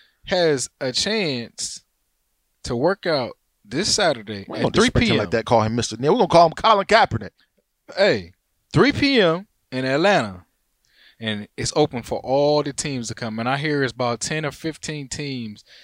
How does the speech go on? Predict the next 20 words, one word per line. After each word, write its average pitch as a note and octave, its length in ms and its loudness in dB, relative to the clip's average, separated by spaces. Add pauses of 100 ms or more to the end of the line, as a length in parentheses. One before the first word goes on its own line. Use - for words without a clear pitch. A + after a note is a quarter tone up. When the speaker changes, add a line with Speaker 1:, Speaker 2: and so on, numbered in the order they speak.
(280)
Speaker 1:
that G#2+ 80 -4
are A2+ 160 -2
gonna G#2+ 240 -6
be B2 180 -4
there A2+ 180 0
for - 140 -10
certain. G#2 540 0 (400)
But A2 280 -2 (880)
let's - 160 -4
talk G4+ 220 4
about D3+ 220 -4
this B2+ 140 -10
guy, A2 280 -4
man. A#2 380 -4
Speaker 2:
Dude, - 80 4
I - 40 4
Speaker 1:
A, F#3+ 240 4
a - 20 2
Speaker 2:
mean - 80 -2
Speaker 1:
guy, A#3 360 4